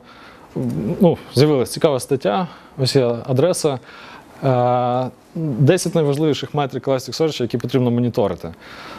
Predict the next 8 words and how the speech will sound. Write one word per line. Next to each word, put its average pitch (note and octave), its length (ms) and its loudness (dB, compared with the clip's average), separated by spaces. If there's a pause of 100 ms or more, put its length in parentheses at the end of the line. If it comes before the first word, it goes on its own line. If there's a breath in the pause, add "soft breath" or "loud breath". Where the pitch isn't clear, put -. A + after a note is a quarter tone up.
(140)
Там F3+ 300 4
дуже D3 480 2 (220 loud breath)
доступно, D3 760 0 (460 loud breath)
е, A#2 340 2 (380)
правильно C3 400 4
і A2+ 60 -2
класно C3 420 -2
розписують, A#2 640 -2